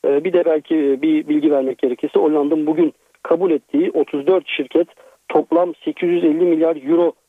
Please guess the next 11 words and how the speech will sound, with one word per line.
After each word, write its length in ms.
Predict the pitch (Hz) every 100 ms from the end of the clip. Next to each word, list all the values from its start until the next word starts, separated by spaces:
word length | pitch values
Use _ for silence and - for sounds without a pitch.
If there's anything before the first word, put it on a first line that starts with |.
| _
yıllık 400 | - 139 165 160
ciroya 280 | - 123 113
sahipler. 460 | - 117 110 175 202 - - _ -
Fransa'da, 580 | 180 151 139 147 180 156
e, 40 | 135 131 127 - -
yaklaşık 520 | 135 135 - 143 170 147
yüz 260 | 175 165
bin 120 | 160
kişiyi 420 | 147 135 160 202 208 _ -
istihdam 580 | 160 - 160 170 143 123
ediyorlar. 420 | 113 117 180